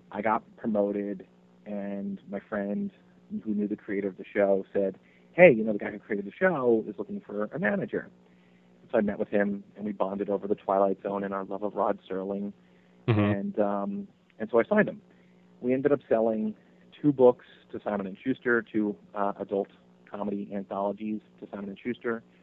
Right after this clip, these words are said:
Speaker 1: Um, we sold a celebrity interview show to Sundance Channel, where the creator of Mortified ended up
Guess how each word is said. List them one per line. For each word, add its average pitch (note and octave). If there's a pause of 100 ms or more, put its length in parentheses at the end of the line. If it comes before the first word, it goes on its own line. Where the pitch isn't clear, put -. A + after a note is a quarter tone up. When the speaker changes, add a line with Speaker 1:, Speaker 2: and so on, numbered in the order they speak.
(440)
Speaker 1:
Um, G2+
we G#2+
sold G2+
a G2 (540)
celebrity A2+
interview A2 (100)
show A2 (240)
to G#2
Sundance G#2+
Channel, A2 (580)
where G#2
the G2+
creator G#2+
of F#2+
Mortified G2+
ended G2
up G2+